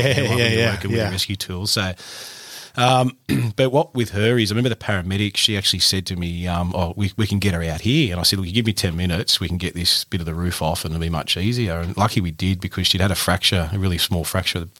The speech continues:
Speaker 2: the base of her skull. And, uh, if she had moved, they treated her obviously as the paramedics do.
Speaker 1: Mm.
Speaker 2: But, uh, if we'd moved her, like I said, yeah, she'd be in a wheelchair, and she's been ever so grateful for that. That was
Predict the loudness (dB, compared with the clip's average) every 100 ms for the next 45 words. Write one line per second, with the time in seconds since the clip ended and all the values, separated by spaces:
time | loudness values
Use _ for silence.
0 | -10 -2 0 0 2 0 2 0 0 -2
1 | -2 -2 0 0 -2 -10 _ _ _ -2
2 | 2 2 2 2 2 2 2 0 2 2
3 | 2 0 -2 -2 -2 -2 -2 -4 -4 -2
4 | -2 -2 -4 -2 0 2 2 2 -2 -16
5 | _ 0 2 4 2 2 0 2 2 2
6 | 0 -4 -2 -2 0 -4 -6 -6 -6 -6
7 | -8 -12 -8 -2 0 -2 -4 -4 -6 -6
8 | -8 -4 -2 0 0 0 -2 -4 -6 -12
9 | -12 -12 -12 -16 -16 -12